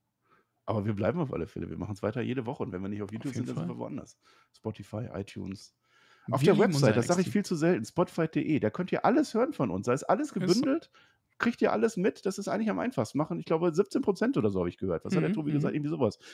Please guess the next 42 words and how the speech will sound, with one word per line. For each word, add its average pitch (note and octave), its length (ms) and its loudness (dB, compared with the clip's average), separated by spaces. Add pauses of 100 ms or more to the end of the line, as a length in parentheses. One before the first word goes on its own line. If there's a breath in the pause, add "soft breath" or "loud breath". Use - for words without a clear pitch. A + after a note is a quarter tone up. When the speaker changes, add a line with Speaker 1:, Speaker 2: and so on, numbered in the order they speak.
Speaker 1:
Das A#2+ 120 -4
machen G#3+ 200 0
verhältnismäßig F3 520 0
viele G#3 220 0
und C3+ 100 0
ich - 120 -6
tease G#3+ 280 -2
das F#2+ 200 -2
nie, F#2 300 -4
weil G2+ 120 -6
ich - 140 -8
blöd C3+ 260 -4
bin. E2 260 -4 (520)
Geht G3+ 160 -4
einfach A3+ 160 -4
mal F#3+ 80 -2
auf F3+ 100 -6
spotify - 300 -8
punkt - 60 -14
de, - 340 -8
da D3 80 -12
könnt D3+ 180 -10
ihr A#2+ 60 -10
das A#2 120 -12
auch - 160 -10
alles. G#2+ 280 -6 (280 soft breath)
Ansonsten G2 300 -4
natürlich - 220 -8
Patreons - 400 -8
und - 80 -14
Kanalmitglieder. E2 760 -8 (560)
Euch G2 160 -8
lieben G2 200 -6
wir E2+ 60 -8
ganz E2+ 180 -12
besonders, G2+ 520 -16
ja. G2+ 120 -14 (120)
Unterstützt G#2 380 -10
Speaker 2:
Ist - 60 -10
Speaker 1:
dieses A#2 140 -8
Speaker 2:
so. - 80 -12
Speaker 1:
Projekt. - 360 -8